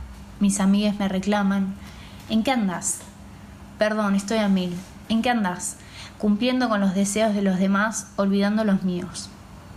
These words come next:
"¿En qué andás?". "Ahora, amigue, llorando por mis frustraciones cotidianas, porque ya no sé qué hacer para sentirme útil, linda, imprescindible,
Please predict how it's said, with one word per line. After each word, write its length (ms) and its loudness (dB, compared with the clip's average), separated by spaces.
"¿En 160 2
qué 60 2
andás?". 420 -2
"Ahora, 240 2
amigue, 460 2
llorando 640 2
por 140 0
mis 160 2
frustraciones 800 0
cotidianas, 800 0
porque 220 2
ya 180 2
no 100 0
sé 140 -2
qué 80 2
hacer 320 0
para 160 0
sentirme 460 2
útil, 520 0
linda, 540 4
imprescindible, 880 4